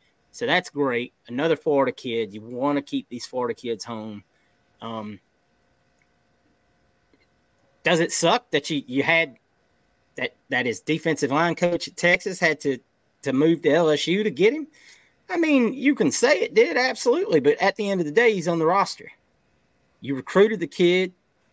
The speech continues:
Um, you did your best, man. You did your best. You kept on him. And it paid off in the long run. And sometimes that's what matters. We talked about that before with Pup Howard when he transferred,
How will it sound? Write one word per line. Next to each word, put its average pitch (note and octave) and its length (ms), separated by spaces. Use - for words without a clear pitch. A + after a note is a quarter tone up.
Um, G2 460
you G#2+ 180
did D#3+ 240
your D3 80
best, F3 460
man. E3 320
You B2 80
did D3 200
your C#3 100
best. D#3+ 280
You A#2+ 60
kept E3 320
on E3 180
him. E3 180
And D3+ 100
it - 100
paid F#3 220
off E3 280
in E3 80
the C#3+ 80
long D3+ 340
run. A2 220
And G#2+ 100
sometimes C#3+ 460
that's B2+ 200
what B2 120
matters. A2+ 320
We C#3 80
talked G3 240
about D3 220
that C#3+ 200
before D#3+ 340
with A2 200
Pup - 240
Howard C#3+ 380
when G#2 180
he C3 120
transferred, A2+ 800